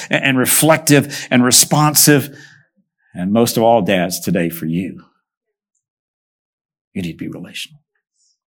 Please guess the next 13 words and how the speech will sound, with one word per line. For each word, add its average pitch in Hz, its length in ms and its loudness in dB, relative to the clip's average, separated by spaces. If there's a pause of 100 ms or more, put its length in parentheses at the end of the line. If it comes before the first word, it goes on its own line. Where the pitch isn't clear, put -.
(1040)
I 131 140 2
don't 147 80 2
know 127 80 0
what 110 140 -2
your 98 100 -2
dad 87 280 -6
was - 200 -14
like. - 340 -18 (1300)
And 95 180 -2
really, 135 380 0 (1400)
it 104 120 -4
doesn't 92 320 -6
matter. 92 360 -12